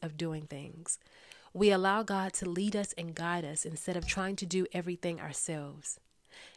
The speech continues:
Giving up our need for control is one way to start making healthy progress in our daily lives. It's a way to let go of the stress and the anxiety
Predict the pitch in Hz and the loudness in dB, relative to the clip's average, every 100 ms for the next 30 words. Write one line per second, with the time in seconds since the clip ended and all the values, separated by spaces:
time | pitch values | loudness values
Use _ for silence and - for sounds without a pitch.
0 | - 202 214 240 233 - 185 180 196 214 | 2 6 8 6 4 4 2 2 -2 -2
1 | 185 - 170 - - 185 185 185 - 175 | -4 -2 0 0 2 2 2 0 0 0
2 | 175 196 196 185 175 - 170 160 160 160 | 2 2 2 0 0 0 -2 -2 -6 -8
3 | 160 190 - 180 - 180 180 165 160 - | -4 -4 -4 -6 0 0 0 0 0 0
4 | 170 156 156 156 151 160 170 147 - - | 0 -2 -4 -4 -4 -6 -6 -8 -6 -6
5 | - _ _ - - - - 185 175 196 | -6 _ _ -20 -8 -2 2 4 6 6
6 | 202 180 - 180 170 - 156 - - 220 | 4 0 0 2 2 0 -2 0 2 4
7 | 226 - - - - 160 143 135 143 - | 4 6 6 4 0 -4 -4 -6 -8 -2
8 | 196 233 240 233 233 | 0 2 2 2 0